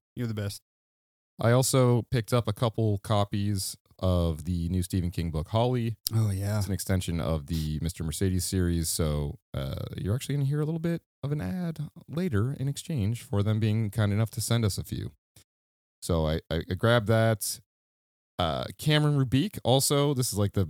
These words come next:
Speaker 2: the season of giving here. This is our, this is our main
Speaker 1: Yeah.
Speaker 2: holiday coming up. Uh, Cameron Rubik, who we had on the show, he wrote the Kill River series, uh, amongst other books. He actually sent Jamie and I a couple books from that series that he signed for us, uh, Kill River two and three. So, Cameron, thank you.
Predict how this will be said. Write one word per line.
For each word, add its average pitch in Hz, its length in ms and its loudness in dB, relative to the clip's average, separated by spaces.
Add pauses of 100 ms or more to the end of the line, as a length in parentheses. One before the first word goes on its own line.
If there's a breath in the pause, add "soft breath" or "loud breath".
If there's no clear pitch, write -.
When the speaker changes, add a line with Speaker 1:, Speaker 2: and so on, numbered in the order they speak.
(120)
Speaker 2:
the 95 80 2
season 117 340 2
of 90 100 0
giving 104 280 2
here. 78 320 -2 (320)
This 95 120 -6
is 87 140 0
our, 85 220 2 (180)
this 90 220 -4
is 82 80 -4
our 82 160 0 (180)
main 101 220 2
Speaker 1:
Yeah. 147 160 6
Speaker 2:
holiday 98 460 4
coming 82 240 -2
up. 78 120 -4 (500)
Uh, 87 160 0
Cameron 131 400 2 (100)
Rubik, 117 280 4
who 127 80 0
we 117 100 4
had 107 120 6
on 107 120 4
the 98 60 2
show, 101 480 4 (240)
he 101 140 0
wrote 98 160 2
the - 80 -4
Kill 110 180 0
River 98 220 4
series, 95 400 2
uh, 87 260 0
amongst 90 280 0
other 92 140 2
books. 87 280 0
He 104 120 2
actually 95 260 0
sent 90 440 -2 (120)
Jamie 92 340 2
and 87 80 0
I 85 160 -2 (100)
a - 80 -4
couple 92 260 -4
books 87 240 -4
from 85 140 -4
that 87 180 -2
series 87 360 -2
that 80 100 -2
he 78 60 -4
signed 87 360 -4
for 87 220 0
us, 82 280 -2
uh, 71 220 -6
Kill 95 140 -4
River 78 180 -4
two 82 200 -6
and 73 120 -6
three. 82 260 -2
So, 73 280 -6
Cameron, 82 320 -2
thank 76 260 -4
you. 95 240 0